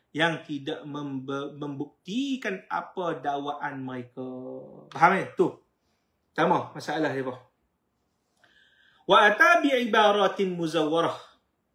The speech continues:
Ha? Zakhrafaha wa labbasa biha 'ala al-'awam hatta tabi'u. Ha, ni, panggil Wahabi ni. Dan mereka mendatangkan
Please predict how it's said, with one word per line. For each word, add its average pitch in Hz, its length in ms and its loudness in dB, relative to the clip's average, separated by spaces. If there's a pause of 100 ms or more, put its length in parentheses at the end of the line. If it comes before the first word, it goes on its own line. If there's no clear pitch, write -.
(1200)
Ha? 247 300 6
Zakhrafaha 190 1200 2
wa 190 160 4
labbasa 185 800 -2
biha 190 480 -4
'ala 156 260 -4
al-'awam 156 480 -2
hatta 170 460 -8
tabi'u. 131 840 -10
Ha, 131 60 -14
ni, 127 240 -6 (160)
panggil 131 240 -6
Wahabi 156 260 -8
ni. 175 80 -12 (1200)
Dan 170 160 8
mereka 190 400 4
mendatangkan 208 1400 0